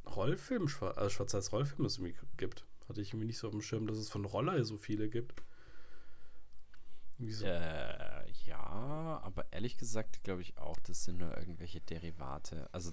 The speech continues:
Speaker 2: dieser R P X einhundert ist ja quasi
Speaker 1: Das schon,
Speaker 2: auch
Speaker 1: ja, aber dieser Roller Retro achtzig S?
Speaker 2: Ich glaub, dass es ein Altmaterial ist,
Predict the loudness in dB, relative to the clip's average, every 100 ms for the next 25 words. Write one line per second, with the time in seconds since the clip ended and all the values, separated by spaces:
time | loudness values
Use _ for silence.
0 | 0 2 2 4 6 6 6 2 2 2
1 | 4 2 2 0 -2 0 4 6 6 6
2 | 6 4 2 2 2 2 2 4 4 2
3 | 2 4 4 2 -2 -2 -2 -4 -2 -4
4 | -4 -6 -8 -8 -6 -4 -4 -4 -8 -12
5 | -10 -10 -8 -8 -6 -4 -2 -2 -4 -4
6 | -2 6 8 10 10 8 4 0 -2 -2
7 | 0 0 0 2 0 2 0 0 -4 -4
8 | -6 -6 -4 -4 -4 -4 -6 -6 -8